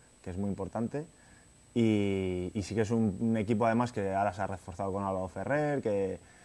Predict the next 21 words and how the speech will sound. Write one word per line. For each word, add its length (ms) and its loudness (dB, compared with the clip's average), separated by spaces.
que 60 -20
está 160 0
jugando 260 4
mejor 240 -2
esta 160 -4
segunda 320 -4
vuelta. 500 4
Yo 380 -2
ya 300 -2
me 200 -4
imaginaba 460 -2
que 80 -2
en 60 -2
esta 160 -6
segunda 180 -2
vuelta 240 0
iba 120 0
a 40 -2
ir 100 -2
para 140 -4
arriba. 300 -2